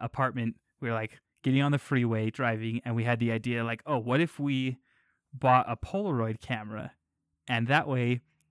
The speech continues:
we wouldn't have to, like, try to develop wallet-sized photos or anything, um, to try to put little photos of ourselves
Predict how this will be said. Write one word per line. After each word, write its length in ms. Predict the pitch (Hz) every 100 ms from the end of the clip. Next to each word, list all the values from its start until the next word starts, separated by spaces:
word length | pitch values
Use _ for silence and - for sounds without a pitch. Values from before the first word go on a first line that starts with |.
| _ _ _ _ _
we 180 | 131 123
wouldn't 280 | 123 135 127
have 280 | - 127 -
to, 140 | - 127
like, 360 | 117 113 - _ _ _
try 300 | - 147 127
to 160 | 123 127
develop 580 | 120 113 123 120 120 - _ _ _ _ _ 135
wallet-sized 720 | 127 127 117 - 120 117 -
photos 360 | 139 127 117
or 60 | 117
anything, 500 | 113 110 123 113 110 - _ _ _ _ -
um, 360 | 117 110 107
to 80 | -
try 200 | - 131
to 80 | 113
put 260 | - 135 - _ _
little 160 | 131 117
photos 520 | - 175 131 117 -
of 180 | 131 117
ourselves 400 | 113 123 113